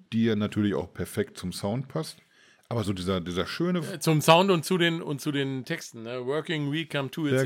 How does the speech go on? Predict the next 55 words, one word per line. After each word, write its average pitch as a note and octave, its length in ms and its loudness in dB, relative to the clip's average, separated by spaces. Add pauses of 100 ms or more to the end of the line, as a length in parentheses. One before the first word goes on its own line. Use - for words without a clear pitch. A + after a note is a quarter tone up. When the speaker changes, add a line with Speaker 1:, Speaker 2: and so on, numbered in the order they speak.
Speaker 1:
genau. A2 160 2
Speaker 2:
end. F2+ 80 -8 (160)
Speaker 1:
Aber, A2 380 0
aber A2 140 2
Speaker 2:
Ja. G#2+ 60 2
Speaker 1:
so A#2+ 140 2
irgendwie A#2 220 2
so A#2 80 2
dieser, G#2 280 2
dieser, F#2+ 360 -2
dieser E2+ 260 -6
Vorschlaghammer, A2+ 840 -2
das, A2+ 140 -4
der A2+ 140 0
ist C3 80 0
einfach D3 240 -2
so, D3 260 -2
ich, - 200 -10
ich A#2+ 80 -6
finde, D3+ 200 -2
der D#3 40 -4
ist D3 80 -8
so C#3+ 80 -4
knapp C#3+ 440 -6
vorbeigegangen, G2+ 800 0
weißt F#2 220 -4
du? D3+ 180 -4 (100)
Den B2 200 -6
haben B2+ 220 2
sie C#3+ 80 -2
schon, C#3 240 2 (380)
haben C3 180 0
sie C#3 80 6
leider D3+ 340 2
schon D#3+ 220 0
verballert B2+ 500 2
bei G2+ 120 0
Construction A#2+ 540 -4
Time G2+ 280 -4
Again. E2 180 -4
Der F#2 120 0
wäre G2 100 2
so C#3 140 -2
perfekt C3+ 600 -6
da G#2 140 0
gewesen. D2 440 -6 (160)
Naja, D2 360 -12
es C#3 160 -4
ist, - 260 -6
wie A#2+ 60 2
es A2+ 120 -2
ist. - 360 -6
War G#2+ 140 0
das C#3 200 0
ein, A#2+ 420 -2